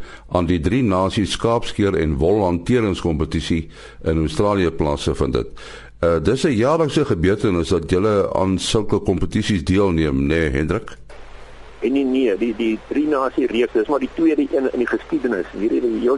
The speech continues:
Speaker 2: eerste een wat die wolhanteerders ook by was. Ons probeer om nou so elke tweede, miskien derde jaar laat plaasvind tussen die drie lande, Nieu-Seeland, Australië en ons.
Speaker 1: Die kompetisie self, eh, vertel ons daarvan.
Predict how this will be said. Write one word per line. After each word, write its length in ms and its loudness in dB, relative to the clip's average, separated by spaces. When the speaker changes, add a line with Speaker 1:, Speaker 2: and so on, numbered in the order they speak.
Speaker 2:
eerste 320 -2
een 140 0
wat 100 0
die 80 0
wolhanteerders 680 0
ook 160 -2
by 220 0
was. 200 0
Ons 120 -6
probeer 500 2
om 160 0
nou 200 2
so 80 -2
elke 320 0
tweede, 280 2
miskien 400 -4
derde 400 0
jaar 300 -2
laat 200 -2
plaasvind 500 -4
tussen 340 -4
die 140 -4
drie 260 -2
lande, 340 -2
Nieu-Seeland, 440 0
Australië 480 -2
en 80 -2
ons. 260 -4
Speaker 1:
Die 160 -2
kompetisie 580 2
self, 440 2
eh, 220 4
vertel 300 0
ons 140 0
daarvan. 440 0